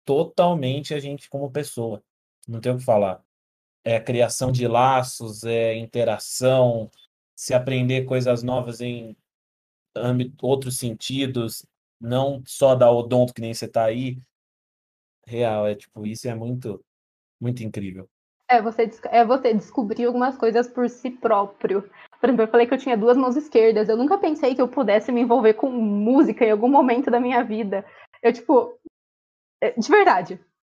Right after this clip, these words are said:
Speaker 2: era sem condições. E hoje não é, mas assim, eu fico, tipo, a-, quando eu penso que, quando eu, ah, eu tenho vinte e um, há quatro anos atrás, eu nem imaginava isso. E hoje, tipo,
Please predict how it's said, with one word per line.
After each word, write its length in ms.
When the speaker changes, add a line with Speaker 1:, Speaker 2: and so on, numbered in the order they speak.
Speaker 2:
era 240
sem 180
condições. 560
E 460
hoje 400
não 260
é, 100
mas 140
assim, 140
eu 80
fico, 240
tipo, 260
a-, 80
quando 240
eu 80
penso 420
que, 380
quando 200
eu, 200
ah, 300
eu 60
tenho 240
vinte 240
e 60
um, 140
há 60
quatro 500
anos 300
atrás, 560
eu 460
nem 200
imaginava 600
isso. 280
E 140
hoje, 300
tipo, 440